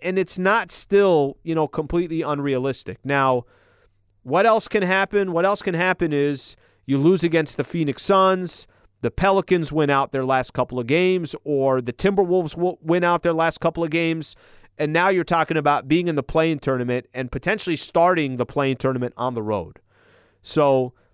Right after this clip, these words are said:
there's still a lot of things that can happen, but, um,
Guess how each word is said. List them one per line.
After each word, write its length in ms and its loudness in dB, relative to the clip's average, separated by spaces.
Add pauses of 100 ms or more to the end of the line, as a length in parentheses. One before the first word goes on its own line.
(140)
there's 180 2
still 180 4
a 20 6
lot 260 4
of 80 -2
things 260 -2
that 180 -2
can 280 0
happen, 520 0
but, 320 0 (400)
um, 360 0